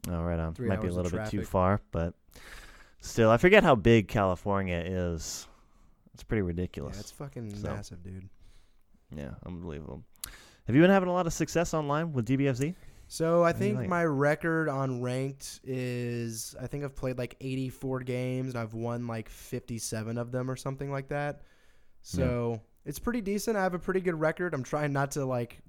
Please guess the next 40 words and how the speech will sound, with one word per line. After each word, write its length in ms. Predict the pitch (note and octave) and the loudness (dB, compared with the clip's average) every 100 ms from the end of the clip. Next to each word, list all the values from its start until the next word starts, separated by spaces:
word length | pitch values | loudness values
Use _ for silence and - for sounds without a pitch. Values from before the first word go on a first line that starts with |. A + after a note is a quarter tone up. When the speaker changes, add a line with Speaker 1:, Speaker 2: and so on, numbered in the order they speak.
| B2+ | -4
Speaker 2:
be 120 | C3 | -2
worried 280 | C3 C3 C3+ | 2 0 0
about 180 | B2+ B2+ | -2 -2
maintaining 540 | A#2+ A2+ A#2 A#2 C3 | -4 -4 -6 -4 -4
it. 160 | C#3 C3 | -4 -4
I 80 | |
re-, 240 | A#2+ B2 C3 | -4 -4 -2
I 100 | C3+ | 0
really, 640 | D3 E3+ F3 F3 E3 D3 - - - _ - - C#3+ | 4 4 4 4 2 -2 -10 -20 -20 _ -20 -10 0
I 60 | |
really 320 | E3 F#3+ F#3+ | 4 6 6
wanna 200 | F3 E3 | 6 4
be 120 | D3+ D3 | 4 2
the 80 | |
person 260 | C3+ C3+ B2+ | 2 0 0
that 100 | B2 | -2
just 140 | A#2+ A#2 | -2 -2
has, 200 | A2+ A2+ | -2 -2
like, 140 | A2 | -4
a 80 | A2+ | -6
thousand 460 | - A2 G#2+ G#2 G#2 | -4 -4 -4 -4 -6
games 420 | G2+ G#2 G2+ - | -6 -6 -8 -10
played, 420 | - A#2 G#2+ G2+ G#2+ | -10 -8 -8 -8 -8
'cause 80 | |
I 60 | A2+ | -6
just 140 | G#2+ | -6
feel 120 | G#2 A#2+ | -6 -6
like 100 | A2 | -6
that's 160 | G#2+ | -6
gonna 140 | A2 G#2 | -6 -6
be 80 | |
the 180 | G#2 G#2+ - | -6 -8 -8
best 240 | A#2 G#2+ A2+ | -8 -6 -6
way 100 | G#2+ | -8
to 60 | |
learn 200 | G#2+ G#2+ | -6 -8
the 80 | G#2 | -8
game. 480 | G#2+ G#2+ G#2 G2+ G#2+ A#2 | -8 -8 -8 -10 -14 -10
Um, 480 | G#2+ G#2+ G#2+ G#2 - - _ _ _ _ _ _ - | -8 -8 -8 -12 -16 -20 _ _ _ _ _ _ -2
yeah, 200 | G3+ | 0